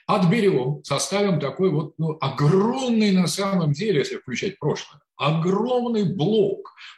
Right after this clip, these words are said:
Плюс – мы говорим, что нужно от, э, вы, молодые мастера культуры, будущее. Сейчас, хорошо, не завтра, сегодня. Пригласили или просто нашли, кто уже что-то делает. Мы берём тех, которые являются аргументом в том, что Россия самобытная цивилизация.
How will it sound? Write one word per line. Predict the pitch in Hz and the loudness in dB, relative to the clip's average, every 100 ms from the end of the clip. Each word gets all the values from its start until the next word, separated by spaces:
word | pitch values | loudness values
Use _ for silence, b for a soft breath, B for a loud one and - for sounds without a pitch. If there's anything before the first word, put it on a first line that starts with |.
| - | 0
Плюс – | 151 247 214 - - - B - | 2 2 0 -2 -6 -12 B -4
мы | 127 | -2
говорим, | 147 175 170 117 92 - | 0 0 0 -2 -6 -14
что | - - 240 | -10 -4 0
нужно | 220 220 170 175 151 - _ - | 2 2 2 0 -2 -6 _ -6
от, | 135 - | -6 -6
э, | 131 | -4
вы, | 240 - 107 196 208 | -4 -4 0 0 2
молодые | 156 131 135 170 151 | 0 0 -2 -2 -2
мастера | 131 - 123 | -6 -6 -6
культуры, | 139 123 107 92 - | -4 -6 -4 -6 -4
будущее. | - 196 - - 156 - | -4 -4 -4 -12 -16 -8
Сейчас, | - 156 165 - - | -4 -2 -2 -4 -4
хорошо, | 110 - 101 | -4 -4 -4
не | 143 | -2
завтра, | 214 208 107 | -2 -2 -6
сегодня. | - 160 151 104 156 - b _ - | -4 0 0 0 -6 -10 b _ -2
Пригласили | 202 165 127 - 131 120 | 0 0 -2 -2 -4 -2
или | 123 185 - | 0 0 0
просто | - - 139 | -2 -4 -4
нашли, | 139 135 127 131 | -6 -6 -4 -6
кто | - 117 | -4 -6
уже | 104 202 | -4 -4
что-то | - 104 110 | -4 -6 -6
делает. | 101 101 101 - B - | -4 -2 -4 -6 B -2
Мы | 160 | 0
берём | 175 175 156 | 2 2 0
тех, | 151 233 - | -2 -6 -6
которые | - - 147 151 143 127 107 | -6 -4 -4 -2 0 0 -2
являются | 117 165 185 123 | -4 -2 -2 -2
аргументом | 107 95 110 135 151 151 | -4 -4 -4 -2 -4 -4
в | |
том, | 147 117 | -8 -12
что | - | -8
Россия | 101 90 127 | -6 -6 -8
самобытная | 101 92 95 98 92 | -8 -6 -6 -6 -12
цивилизация. | - 85 85 73 - | -12 -12 -12 -12 -20